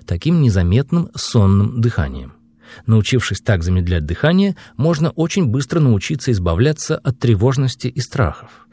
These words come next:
Объясняется это просто. С точки зрения анатомии, в организме при замедлении дыхания притормаживаются обменные процессы. Адреналин менее интенсивно поступает в кровь, а значит и возбуждение быстро спадает.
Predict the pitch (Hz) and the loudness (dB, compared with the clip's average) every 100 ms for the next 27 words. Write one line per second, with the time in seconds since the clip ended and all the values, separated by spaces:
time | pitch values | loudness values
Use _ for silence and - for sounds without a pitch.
0 | - - - 131 170 196 202 190 175 160 | -20 -12 -2 -2 0 2 0 0 -2 -2
1 | - 92 - 73 - - - - 110 - | 0 0 -2 -12 -12 -18 -10 -4 -2 0
2 | 101 110 101 101 113 - 175 90 80 90 | 2 4 4 4 2 0 0 0 -2 -4
3 | 120 135 123 143 196 156 117 95 120 113 | 0 0 2 0 0 2 2 2 0 2
4 | 113 147 117 90 85 110 - 69 67 67 | 2 2 2 2 0 -2 -4 -6 -6 -14
5 | - - - 131 - 151 185 175 165 165 | -16 -20 -6 -2 0 2 2 2 0 -2
6 | - 151 139 107 139 139 139 127 139 - | -2 -2 -2 0 2 2 0 0 -2 -4
7 | 69 - - - - - 110 101 107 98 | -10 -10 -16 -18 -20 -4 0 2 4 4
8 | 107 170 - 127 127 139 151 151 143 165 | 4 2 2 2 4 4 2 0 0 -2
9 | - 95 117 117 - 90 87 101 - 90 | -2 0 0 0 -4 -2 -2 -2 -2 -2
10 | 69 - - _ 127 127 185 202 208 208 | -4 -14 -20 _ 0 0 0 0 -2 0
11 | 208 170 127 95 104 120 139 95 80 - | 0 2 2 2 2 2 2 -2 -2 -6
12 | - - 98 - - _ | -6 -2 -2 -2 -12 _